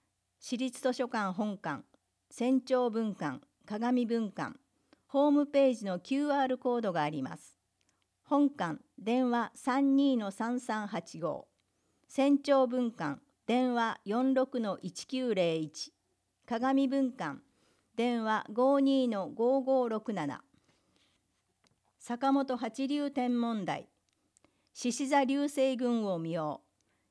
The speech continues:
う。十一月十八日土曜日、雨天、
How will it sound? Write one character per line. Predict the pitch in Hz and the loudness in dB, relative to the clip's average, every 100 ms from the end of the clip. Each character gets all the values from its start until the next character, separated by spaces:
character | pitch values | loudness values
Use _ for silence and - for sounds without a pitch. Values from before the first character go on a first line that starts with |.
| - | -10
う。 | |
十 | 208 277 | -4 -2
一 | 294 285 | -2 -2
月 | 269 269 254 | -2 -2 -6
十 | 226 247 | -6 -4
八 | 247 240 233 | -4 -6 -6
日 | 226 226 196 | -4 -4 -6
土 | 190 196 | -2 0
曜 | 240 226 | 0 -2
日、 | 180 - _ _ _ | -6 -12 _ _ _
雨 | 196 | -6
天、 | 196 247 220 | -2 0 -2